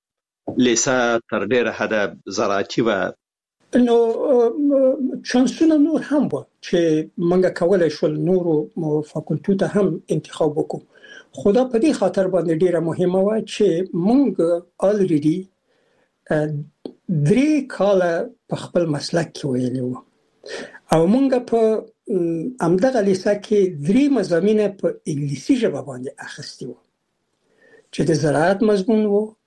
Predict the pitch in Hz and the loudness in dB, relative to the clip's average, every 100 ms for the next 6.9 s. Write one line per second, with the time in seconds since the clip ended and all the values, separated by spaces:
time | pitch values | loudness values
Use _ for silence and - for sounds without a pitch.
0 | _ - 147 156 190 190 156 147 143 139 | _ -2 2 2 2 0 -2 0 0 -2
1 | - 220 214 254 - _ - - _ _ | 0 2 2 0 -10 _ -20 -20 _ _
2 | - 151 143 156 170 208 190 208 220 220 | -2 0 0 2 2 2 0 0 0 0
3 | 320 320 - _ _ _ _ - 156 143 | 0 -2 -6 _ _ _ _ 0 2 4
4 | 147 226 220 180 - 196 202 185 - 143 | 4 0 0 -4 2 2 2 0 -2 -2
5 | 139 131 127 - 160 - 156 147 143 139 | -2 -4 -4 -2 -2 -2 -2 0 0 0
6 | 143 135 135 135 151 202 220 247 254 | -2 -2 -2 -2 2 2 2 4 4